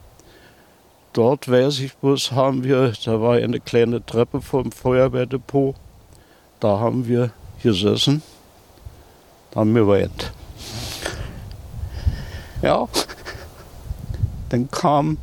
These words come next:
ein Nachbar mit einer Flasche Schnaps und sagt, „Jungs,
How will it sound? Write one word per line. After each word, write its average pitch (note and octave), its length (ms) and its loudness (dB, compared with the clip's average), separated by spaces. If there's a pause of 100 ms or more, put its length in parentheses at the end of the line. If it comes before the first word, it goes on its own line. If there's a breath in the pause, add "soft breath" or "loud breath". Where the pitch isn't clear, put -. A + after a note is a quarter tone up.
(120)
ein A2 120 -2
Nachbar F#3 520 2 (1400 loud breath)
mit - 180 -10
einer C3+ 100 2
Flasche B2 520 -2
Schnaps - 500 0
und B2 140 2
sagt, D#3+ 400 -2
„Jungs, - 500 -2